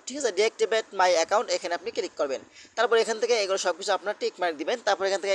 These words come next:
yes continue, এখানে আপনি ক্লিক করবেন। বাস, তারপর এখান থেকে আপনারা আবারও কন্টিনিউ অপশনে ক্লিক করে দিবেন। বাস, তারপর আপনার এখান থেকে ব্যাকে চলে আসবেন।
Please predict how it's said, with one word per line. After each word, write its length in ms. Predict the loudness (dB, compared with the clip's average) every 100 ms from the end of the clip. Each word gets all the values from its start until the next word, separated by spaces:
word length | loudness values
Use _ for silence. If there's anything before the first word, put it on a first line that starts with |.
| 4
yes 140 | 4 4 -2
continue, 300 | -4 -2 -2
এখানে 280 | -2 -2 -6
আপনি 160 | -4
ক্লিক 200 | -6 -4 -2
করবেন। 240 | -2 -4 -10 -20 -20 4
বাস, 220 | 6 6 0
তারপর 240 | 2 2
এখান 220 | 0 -2
থেকে 160 | -2 2
আপনারা 360 | 2 2 0 -2 -10 -2
আবারও 300 | 2 4 6
কন্টিনিউ 360 | 6 4 0 -2
অপশনে 240 | -2 -6
ক্লিক 240 | -4 -4 -2
করে 100 | -2
দিবেন। 280 | -2 0
বাস, 160 | 0 2
তারপর 220 | 0 2
আপনার 240 | 0 0 -2
এখান 140 | -2
থেকে 120 | -4
ব্যাকে 260 | 0 0 0
চলে 160 | 2 0
আসবেন। 300 | 0 -4